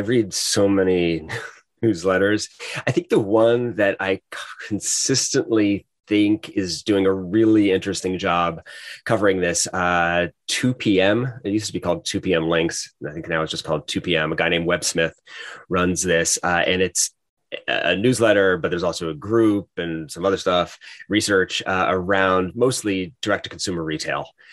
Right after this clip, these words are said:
And I think he has a really interesting perspective on the, the, the specific challenges in that world.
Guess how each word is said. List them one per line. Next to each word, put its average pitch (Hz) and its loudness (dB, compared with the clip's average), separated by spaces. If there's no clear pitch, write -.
And 101 2
I 95 4
think 110 -2
he 120 0
has 98 2
a 95 -2
really 95 -2
interesting 98 -2
perspective 82 -4
on 87 0
the, 87 -2
the, 90 -6
the 76 -6
specific - -2
challenges 90 -2
in 90 0
that 76 -2
world. - -8